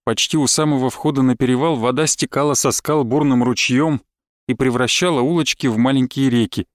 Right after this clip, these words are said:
которые разбивались на много мелких ручейков каналов гораздо дальше по улице.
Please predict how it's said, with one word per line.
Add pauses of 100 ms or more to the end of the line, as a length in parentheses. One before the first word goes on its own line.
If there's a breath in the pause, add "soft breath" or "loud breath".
(240)
которые
разбивались
на
много
мелких
ручейков
каналов
гораздо
дальше
по
улице.